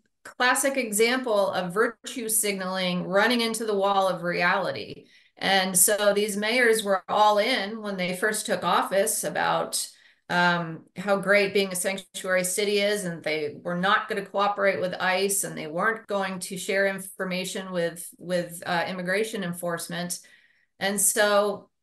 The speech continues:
when they received tens of thousands of illegal aliens, still small numbers compared to what Texas has been dealing with, um, now they're complaining about it. However, they are only ever asking for more federal money. They never change their sanctuary policies.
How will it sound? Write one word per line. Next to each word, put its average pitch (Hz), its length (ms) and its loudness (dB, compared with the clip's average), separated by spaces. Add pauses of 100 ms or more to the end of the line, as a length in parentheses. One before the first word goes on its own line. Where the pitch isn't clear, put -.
(160)
when 196 480 -4
they 190 260 2
received 190 640 -2
tens 196 260 -2
of 180 160 -8
thousands 190 460 0
of 180 80 -2
illegal 180 320 0
aliens, 196 880 0
still - 540 -2
small 208 400 -2
numbers 202 400 0
compared 185 540 -6
to 180 60 0
what 180 160 2
Texas 214 420 -2
has 175 200 -4
been 170 220 -4
dealing 160 340 -2
with, 165 320 -4 (440)
um, 175 360 2
now 190 180 4
they're 214 140 2
complaining 208 540 0
about 156 280 0
it. 147 160 -4 (160)
However, 214 540 0 (400)
they 190 220 4
are 196 120 4
only 233 360 0
ever 202 260 0
asking 202 460 0
for 190 140 -8
more 180 300 0
federal 170 420 0
money. 165 520 -2
They 185 160 2
never 202 320 2
change 196 420 -2
their 175 340 2
sanctuary 156 640 -2
policies. - 920 -6